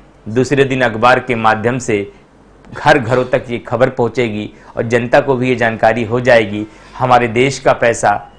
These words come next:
भारत का पैसा, भारत की जनता का पैसा सरकार के पास कितना आया, कहां से आया,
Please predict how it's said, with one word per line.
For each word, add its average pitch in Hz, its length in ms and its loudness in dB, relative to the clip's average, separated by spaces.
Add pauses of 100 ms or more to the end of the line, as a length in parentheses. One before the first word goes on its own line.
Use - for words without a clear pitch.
(280)
भारत 127 400 4
का 143 80 6
पैसा, 110 580 0
भारत 135 360 4
की 135 100 -4
जनता 120 340 2
का 135 140 2
पैसा 113 500 0 (140)
सरकार 123 400 2
के 123 120 -6
पास 113 340 0
कितना 120 340 -2
आया, 107 220 2
कहां 123 320 -4
से 120 140 -2
आया, 104 340 2